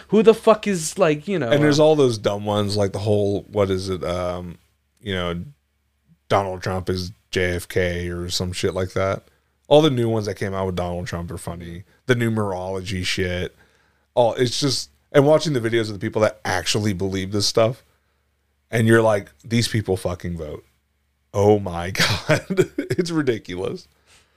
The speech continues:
Speaker 1: <laughs>
Speaker 2: But, um, yeah, it's, it's fun, but at the same time, you're just like, some people, you're surprised some people know how to fucking breathe. Like,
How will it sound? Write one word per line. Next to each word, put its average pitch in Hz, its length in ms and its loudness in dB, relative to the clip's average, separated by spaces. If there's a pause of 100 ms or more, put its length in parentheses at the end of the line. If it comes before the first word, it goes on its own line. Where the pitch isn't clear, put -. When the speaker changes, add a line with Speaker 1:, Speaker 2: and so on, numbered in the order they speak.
(220)
Speaker 1:
<laughs> 147 80 -4 (180)
Speaker 2:
But, 120 200 4
um, 107 380 4 (800)
yeah, 95 520 2
it's, 117 320 2 (2500)
it's 151 140 0
fun, 151 400 4
but 131 120 4
at 120 80 0
the - 60 -10
same 120 240 -2
time, 113 320 -2
you're 107 120 -4
just 98 180 -8
like, 101 340 -2 (1040)
some 120 280 0
people, 101 560 0 (1200)
you're 117 140 2
surprised 95 420 2
some 104 120 -4
people 98 240 -6
know 90 140 -10
how 95 120 -2
to 85 80 -6
fucking 87 320 -6
breathe. 71 280 -18 (680)
Like, 73 220 -8